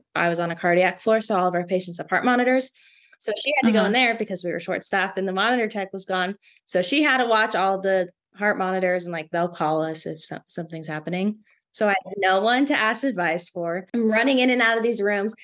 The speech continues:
Speaker 1: putting on all my P P E, the mask, the gloves, the shield, the gown, running in,
Speaker 2: Mm-hmm.
Speaker 1: doing these two patients, coming out, taking it all off,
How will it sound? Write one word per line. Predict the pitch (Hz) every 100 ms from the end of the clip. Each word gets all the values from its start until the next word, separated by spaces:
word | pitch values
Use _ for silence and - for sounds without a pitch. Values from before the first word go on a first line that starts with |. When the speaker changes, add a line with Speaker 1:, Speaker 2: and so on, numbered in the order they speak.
| - _
Speaker 1:
putting | 311 311
on | 277 269
all | 269 262
my | 254
P | 269 269
P | 269
E, | 247 269
the | 226
mask, | 254 262 277
the | 254
gloves, | 254 277 262 262 226
the | 269 269 262
shield, | - 285 262 262 254 220
the | 240 208 _ - - -
gown, | 240 247 247 233 254 240
running | 226 202
in, | 214
Speaker 2:
Mm-hmm. | 208 - _ _
Speaker 1:
doing | 220 240
these | 233 240 -
two | 240
patients, | 233 220 220 208 - - _
coming | - 220 220
out, | 226
taking | 220 190 190
it | 175
all | 190 220
off, | 233 240